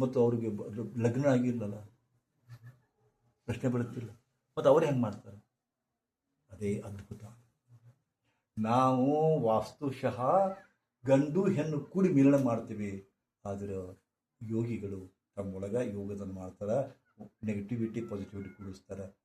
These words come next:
ಇದಕ್ಕೆ ಕುಂಡಲಿನಿ ಅಂತಾರೆ. ಆ ಎರಡು ಯಾವಪ್ಪ ಅಂದ್ರೆ ಈಡ ಮತ್ತು ಪಿಂಗಳ.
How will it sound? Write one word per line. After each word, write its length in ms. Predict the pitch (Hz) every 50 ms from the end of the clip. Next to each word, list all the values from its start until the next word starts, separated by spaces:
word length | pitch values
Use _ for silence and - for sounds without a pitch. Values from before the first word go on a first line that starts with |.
| -
ಇದಕ್ಕೆ 220 | 123 117 120 104 -
ಕುಂಡಲಿನಿ 500 | - 107 104 101 101 101 95 92 92 92
ಅಂತಾರೆ. 440 | 95 - _ - 113 - - _ _ _ _ _ _ _ _ _ _ _ _ _ _ _ _ _ _ _ _ _ _ _ _ _ _ _ _ _ _ _ _ _ _ _ _ _ _ _ _ _ _ _ _ _ _ _ _ _ _ 104
ಆ 100 | 98 98
ಎರಡು 400 | 101 104 113 131 147 151 143 127
ಯಾವಪ್ಪ 400 | 120 117 117 117 113 110 - 110
ಅಂದ್ರೆ 440 | 107 110 110 107 101 101 101 110
ಈಡ 220 | 107 117 123 123 139
ಮತ್ತು 640 | 143 143 139 120 110 - - - 104 98 - _ -
ಪಿಂಗಳ. 280 | 107 101 98 98 95